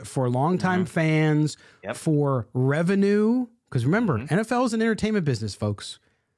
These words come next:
Speaker 2: Yep.
Speaker 1: They care about the dollar. And
Speaker 2: Mm-hmm.
Speaker 1: it would be an awful move. And I'm not saying they should or that I'd like them to do that.
Speaker 2: Yeah, of
Speaker 1: In
Speaker 2: course.
Speaker 1: fact, I think they need to do everything to move that offense. If Derek Carr's gone,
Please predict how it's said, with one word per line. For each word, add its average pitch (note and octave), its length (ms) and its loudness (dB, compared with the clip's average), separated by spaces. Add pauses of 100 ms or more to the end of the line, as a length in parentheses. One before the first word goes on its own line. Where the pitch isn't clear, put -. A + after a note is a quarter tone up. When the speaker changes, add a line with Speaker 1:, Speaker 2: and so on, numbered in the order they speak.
(180)
Speaker 2:
Yep. F#2+ 140 -20 (420)
Speaker 1:
They C#3+ 140 0
care F#3 180 -2
about E3 240 -2
the D3 80 0
dollar. A2+ 300 -4 (560)
And C#3 300 -4
Speaker 2:
Mm-hmm. A#2 120 -14
Speaker 1:
it D#3+ 100 -2
would E3 140 2
be D3 120 2
an C#3 80 -2 (120)
awful F3+ 320 0
move. F2+ 340 -8
And F3 120 0
I'm A3+ 80 0
not A3+ 120 0
saying G#3 280 -4
they D#3+ 100 0
should F3+ 380 -2
or C#3 160 -2
that C3 120 0
I'd A#2 140 -2
like D#3 220 -2
them A2 140 -2
to A#2 100 0
do G#2 200 0
that. G#2 260 -4 (340)
Speaker 2:
Yeah, F3 100 -8
of F#3 80 -6
Speaker 1:
In C#3 80 0
Speaker 2:
course. - 60 -6
Speaker 1:
fact, E3 360 -2
I D#3+ 120 -4
think F3+ 180 -4
they E3+ 120 -2
need D#3+ 160 2
to C#3+ 60 0
do C#3 180 0 (100)
everything E3 640 0 (260)
to D#3+ 120 -6
move D#3+ 640 0
that G3 180 -2
offense. G3+ 560 0 (100)
If D#3 220 -6
Derek A#3 260 2
Carr's G#3+ 240 -2
gone, D3+ 380 -2